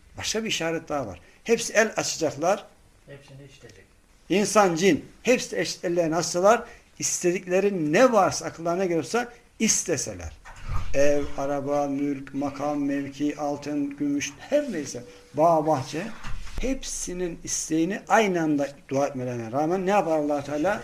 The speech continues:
Speaker 1: Ayrı ayrı işitir, karıştırmaz. Falanca bir şey istedi de o isteği karıştırıp da filancaya vermez Allah-u Teala. Taleplerine cevap verir. Hiçbir ses ona gizli kalmaz. İşte bu işitme, mahlukun işitmesine benzer mi hiç?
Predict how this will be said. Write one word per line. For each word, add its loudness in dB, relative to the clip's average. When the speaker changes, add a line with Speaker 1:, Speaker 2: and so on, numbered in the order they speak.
Speaker 1:
Ayrı 4
ayrı 4
işitir, -8
karıştırmaz. -8
Falanca 2
bir -2
şey 2
istedi 0
de -2
o -4
isteği 0
karıştırıp 0
da 2
filancaya 2
vermez 2
Allah-u -10
Teala. -16
Taleplerine -2
cevap -10
verir. -20
Hiçbir -4
ses -2
ona 0
gizli -4
kalmaz. -14
İşte 0
bu 0
işitme, 2
mahlukun 0
işitmesine -4
benzer 0
mi -2
hiç? -10